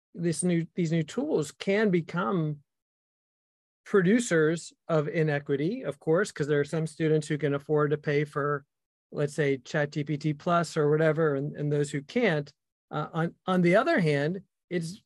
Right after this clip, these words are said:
it's bringing to all students the kinds of advantages,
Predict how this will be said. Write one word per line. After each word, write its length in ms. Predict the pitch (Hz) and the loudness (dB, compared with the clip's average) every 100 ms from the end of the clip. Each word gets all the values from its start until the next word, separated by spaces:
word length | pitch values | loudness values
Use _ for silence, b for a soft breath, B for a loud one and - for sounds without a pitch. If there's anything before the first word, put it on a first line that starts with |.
| - | -4
it's 200 | 175 - | -4 -2
bringing 380 | 185 185 170 170 | 2 4 4 2
to 200 | 170 156 | 0 0
all 300 | 160 208 233 | 0 0 -2
students 720 | - 175 156 147 147 - - _ _ _ _ _ _ _ - | -2 0 2 0 -2 -8 -20 _ _ _ _ _ _ _ -8
the 120 | 170 | -6
kinds 400 | - 170 180 202 | -2 2 4 4
of 100 | 185 | 4
advantages, 1000 | 160 151 151 196 214 151 147 135 131 - | 4 2 2 2 2 2 0 -2 -6 -18